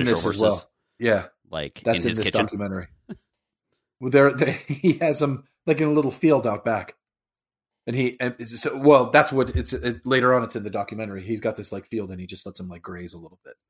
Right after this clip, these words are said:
Speaker 2: I have not seen the kitchen.
Speaker 1: Yeah. Oh, so it's the first episode. He's like, "Oh, it's time to feed the girls." And him and his dog, it's like the dog is sitting on his lap and he's like, "Time to feed the girls." And they go outside and they,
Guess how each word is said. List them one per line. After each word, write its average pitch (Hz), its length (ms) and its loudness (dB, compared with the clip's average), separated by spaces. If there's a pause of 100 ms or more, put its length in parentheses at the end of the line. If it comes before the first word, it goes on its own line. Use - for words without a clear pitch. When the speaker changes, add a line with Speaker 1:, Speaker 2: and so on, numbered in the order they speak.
(240)
Speaker 2:
I 101 80 -6
have 107 120 -4
not 101 200 -8
seen 95 140 -12
the 85 60 -18
kitchen. - 300 -18 (560)
Speaker 1:
Yeah. 90 220 -18
Oh, 101 180 0
so 95 140 -6
it's 92 160 -6
the 104 80 -8
first 95 220 -6
episode. 82 320 -6
He's 87 180 -12
like, 80 160 -8
"Oh, 135 80 -2
it's 147 120 -10
time 113 220 -4
to 113 60 -10
feed 131 160 -10
the 143 40 -8
girls." 135 400 -2
And 95 80 -10
him 92 140 -6
and 90 80 -4
his 80 80 -8
dog, 82 300 0
it's 85 100 -10
like 92 120 -8
the 85 60 -14
dog 85 240 0
is 78 80 -10
sitting 78 200 -8
on 76 80 -8
his 76 100 -12
lap 71 220 -4
and - 80 -14
he's 76 100 -10
like, 78 120 -14
"Time 95 140 -6
to 101 60 -10
feed - 120 -12
the - 60 -14
girls." 120 240 -6
And 87 60 -14
they 78 60 -4
go 80 80 -4
outside 78 340 -4
and 76 80 -12
they, 76 160 -8